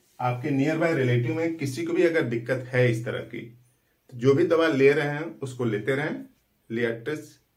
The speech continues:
spicaeta को भी try करें, Lab पाएं, Bimeri में help होगी। लेने का तरीका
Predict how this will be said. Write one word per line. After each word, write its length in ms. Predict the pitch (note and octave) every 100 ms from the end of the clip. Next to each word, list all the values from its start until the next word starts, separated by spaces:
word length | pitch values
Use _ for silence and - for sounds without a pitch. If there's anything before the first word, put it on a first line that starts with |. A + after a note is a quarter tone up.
| _
spicaeta 680 | B2+ - G#2+ G#2 G#2+ A2+ G#2+
को 80 | G#2+
भी 120 | A2 - - - _ _ _ -
try 240 | - A2+ A2+
करें, 200 | A#2 C3+ - - _ _ _
Lab 320 | - G2+ G2+ -
पाएं, 180 | A#2 A#2+ - - _ _ -
Bimeri 400 | G#2+ A2 G#2+ A2+
में 260 | - - -
help 260 | F2+ F2+ -
होगी। 240 | G2 - - - - _ -
लेने 240 | D3 D#3+
का 100 | E3+
तरीका 380 | D#3+ D3 C#3 D#3+